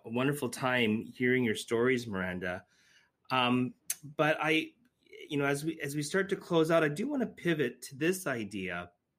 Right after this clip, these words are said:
I think one of the advantages of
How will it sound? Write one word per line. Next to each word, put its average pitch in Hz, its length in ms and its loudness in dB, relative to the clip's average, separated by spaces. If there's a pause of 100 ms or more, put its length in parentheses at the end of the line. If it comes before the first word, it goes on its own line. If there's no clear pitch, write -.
(540)
I 143 60 -2
think 202 320 2 (400)
one 208 200 2
of 262 140 2
the 175 380 2 (440)
advantages 127 1160 -2 (100)
of 107 440 -6